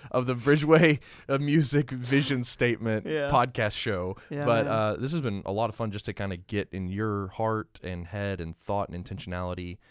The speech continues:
Speaker 1: with, um, with what happens when we sing together
Speaker 2: Mm.
Speaker 1: on Sunday and how you're trying to cultivate that, not only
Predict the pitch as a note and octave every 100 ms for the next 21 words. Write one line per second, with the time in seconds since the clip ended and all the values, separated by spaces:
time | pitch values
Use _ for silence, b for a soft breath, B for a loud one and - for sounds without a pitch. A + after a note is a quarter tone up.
0 | b b F2 F2 - F2 E2+ D#2+ E2 -
1 | - F2 G2 F2 F2+ - E2+ E2+ - -
2 | F2 F2+ F#2 - A#2 F2+ E2+ E2+ E2+ F2
3 | D3+ D3+ F2 - F#2 F2 E2+ E2 F2 E2+
4 | - b b F#2 F#2 - F2 - F#2 F2+
5 | E2+ F2 F2 F#2 F2 F#2+ F#2+ F#2 F2